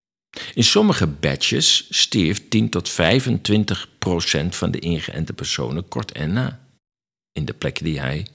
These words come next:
heeft onderzocht vanuit de statistieken van het ministerie van Gezondheid.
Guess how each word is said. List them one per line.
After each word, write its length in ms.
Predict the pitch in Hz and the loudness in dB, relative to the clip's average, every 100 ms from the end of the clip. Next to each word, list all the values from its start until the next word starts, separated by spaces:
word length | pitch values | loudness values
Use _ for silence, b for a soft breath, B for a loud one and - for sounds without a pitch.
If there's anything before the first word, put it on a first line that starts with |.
| b b b b b _ _ _ _ | b b b b b _ _ _ _
heeft 360 | - 76 - - | -6 -4 -4 -10
onderzocht 640 | 78 67 - 131 - - _ - | -8 -6 -2 -2 -2 -20 _ -10
vanuit 420 | 71 67 - - | -6 -6 -8 -12
de 120 | - 69 | -8 -6
statistieken 640 | - - - - 107 147 | -6 -6 -8 -6 -8 -8
van 140 | - 92 | -8 -4
het 80 | |
ministerie 500 | 78 71 - 55 69 | -2 -2 -4 -6 -6
van 100 | - | -6
Gezondheid. 600 | 90 95 110 98 - - | -6 -4 -4 -6 -8 -12